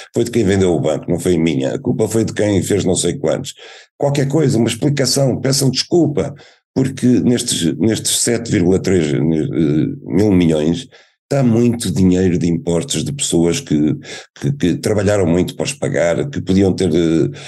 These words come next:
eh, podiam ter comprado casa com eles, podiam ter viajado, podiam ter trocado de carro, podiam ter dado melhor escola aos seus filhos,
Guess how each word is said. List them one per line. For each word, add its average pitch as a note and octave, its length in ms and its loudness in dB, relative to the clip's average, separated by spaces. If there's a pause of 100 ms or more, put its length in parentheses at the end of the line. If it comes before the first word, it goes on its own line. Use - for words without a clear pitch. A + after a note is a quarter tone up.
(200)
eh, E2 120 0
podiam F2 360 0
ter E2 140 -2
comprado E2 420 -4
casa D2+ 300 -2
com C#2+ 200 0
eles, E2 300 0
podiam E2 260 -2
ter C#2+ 160 -2
viajado, D2 600 0
podiam D#2 260 -2
ter E2 140 -2
trocado D#2 360 -4
de - 60 -18
carro, D#2 400 -2
podiam D2+ 240 -2
ter D#2+ 140 -2
dado D#2+ 240 0
melhor D2+ 160 2
escola D#2 320 -2
aos C#2+ 160 -4
seus C2+ 160 -4
filhos, D2+ 480 -2